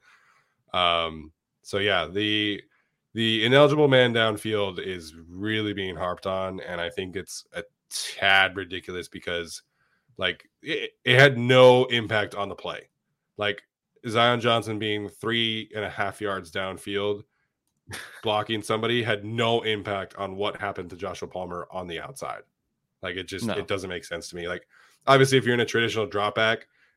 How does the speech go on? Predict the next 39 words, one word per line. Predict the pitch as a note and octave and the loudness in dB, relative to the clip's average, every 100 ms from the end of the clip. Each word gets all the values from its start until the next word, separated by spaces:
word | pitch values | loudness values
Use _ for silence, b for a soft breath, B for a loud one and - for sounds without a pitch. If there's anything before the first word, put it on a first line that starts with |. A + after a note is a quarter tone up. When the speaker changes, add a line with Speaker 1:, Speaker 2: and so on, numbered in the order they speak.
| - | -6
Speaker 1:
and | G2+ F#2+ | -6 -4
somebody's | A#2 A2+ G#2+ | -2 0 -2
three | - A2+ | -2 0
yards | G#2+ G2+ G#2 | 0 0 0
downfield, | G2+ F#2 G#2 A2+ - _ _ | -2 -2 -2 -2 -4 _ _
great, | G2+ E2+ - _ _ _ | -8 -8 -10 _ _ _
throw | G#2+ F#2+ | -4 -4
the, | F#2 | -6
throw | - G#2+ | -8 -6
the | F2+ | -6
flag. | - - - _ _ _ _ _ _ | -8 -14 -14 _ _ _ _ _ _
But | - E2 C#2 - _ _ - | -6 -6 -6 -16 _ _ -8
it's | A#2 A2+ | -6 -4
a | |
run | G2 A#2 A#2 | 0 0 2
pass | A2 F#2+ | 0 -2
option. | F2+ D2+ - - _ | -6 -6 -12 -16 _
Like, | F2 E2+ - | -14 -14 -14
you, | G2+ - _ | -18 -18 _
you | F2+ G2 F#2+ | -16 -12 -4
gotta | G#2+ A2 | -2 0
have | G2 G2 | -2 -4
some | F2 E2+ | -6 -8
grace | E2+ D#2 - | -8 -8 -10
there, | F2 D#2 | -8 -8
I | D#2 | -8
think, | E2 | -12
in | D2+ | -12
my | D2+ | -14
opinion. | - - - - _ _ _ _ - | -14 -18 -18 -20 _ _ _ _ -12
Speaker 2:
Mm-hmm. | F#2+ G2 F#2 - _ _ _ _ _ - b b b b b b b b b b b b b - C3 | -8 -6 -8 -10 _ _ _ _ _ -20 b b b b b b b b b b b b b -2 -2
Okay, | B2+ - B2 G2 - - | 0 2 2 2 -2 -6
thirty-two | A#2+ C3 A2 F#2+ | 0 0 0 -2
super | - A#2+ G2 | -2 -2 -2
chats. | F#2+ E2+ E2+ | -4 -6 -4
That | G2+ | -4
is | F#2 | -4
a | E2+ | -6
record. | E2+ F2 D#2+ | -8 -8 -12